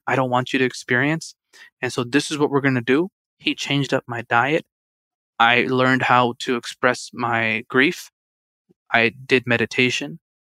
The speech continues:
I started doing yoga, exercise, and most importantly, I started taking the right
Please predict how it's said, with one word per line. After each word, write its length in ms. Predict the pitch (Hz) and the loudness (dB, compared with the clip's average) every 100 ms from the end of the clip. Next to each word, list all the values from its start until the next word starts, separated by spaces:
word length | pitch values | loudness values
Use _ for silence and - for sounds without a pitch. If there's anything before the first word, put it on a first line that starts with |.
| _ _ - | _ _ -2
I 500 | 117 113 113 113 117 | 2 2 2 2 -2
started 300 | - 131 120 | 0 0 0
doing 140 | 120 | -2
yoga, 420 | 117 120 131 147 - | 0 0 0 -2 -2
exercise, 600 | 127 - 131 143 135 139 - | -4 -4 -4 0 0 0 -6
and 180 | 127 127 | -6 -4
most 180 | 131 | -4
importantly, 420 | 135 139 143 147 139 | -4 -4 -4 -4 -6
I 40 | |
started 280 | - 127 123 | -2 -2 0
taking 300 | 135 - 127 | -2 -2 -6
the 100 | 117 | -4
right 280 | 117 123 | 0 0